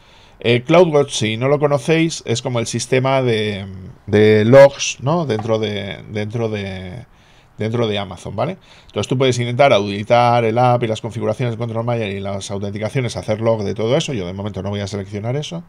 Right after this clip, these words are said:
Pero sí me voy a quedar aquí en la parte de, eh, gestión de detalles de nodos. Que veis aquí, me dice, bueno, que podría crear un rol automáticamente para asignarlo dentro de las máquinas, ¿vale? Aquí vas a poder escoger, bueno, la, la versión de Kubernetes ya la hemos escogido. Esto sería las máquinas que yo quiero dar de alta.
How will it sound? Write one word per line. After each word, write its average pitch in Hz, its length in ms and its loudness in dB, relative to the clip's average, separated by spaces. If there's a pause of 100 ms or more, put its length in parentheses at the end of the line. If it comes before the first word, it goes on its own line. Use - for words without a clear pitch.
(640)
Pero 185 160 6
sí 180 140 2
me 151 100 4
voy 160 140 4
a 156 80 4
quedar 147 220 8
aquí 170 200 4
en 165 100 2
la 127 120 4
parte 143 300 6
de, 160 280 4
eh, 107 340 2
gestión 147 560 0
de 101 520 -4
detalles 120 460 2
de 117 100 0
nodos. 160 580 -4 (540)
Que 123 100 4
veis 135 180 4
aquí, 151 300 4
me 107 280 -4
dice, 127 200 0
bueno, 113 180 2
que 95 120 -4
podría 117 300 0
crear 127 280 4
un 98 140 -4
rol 113 200 2
automáticamente 113 840 0
para 95 100 -2
asignarlo 101 460 -6
dentro 107 260 -4
de 120 60 -2
las 135 180 -2
máquinas, 185 440 -4
¿vale? 170 220 -4 (600)
Aquí 131 240 2
vas 139 220 6
a 139 60 6
poder 139 220 4
escoger, 135 520 2
bueno, 98 220 -8
la, 85 300 -6
la 101 100 -4
versión 104 240 -4
de 120 80 -2
Kubernetes 123 380 -2
ya 98 80 -2
la 101 60 -4
hemos 113 160 -6
escogido. 143 520 -2
Esto 127 200 -2
sería 143 260 4
las 104 280 -2
máquinas 127 380 -2
que 107 60 -6
yo 107 120 -2
quiero 117 180 2
dar 117 180 4
de 123 120 4
alta. 175 340 0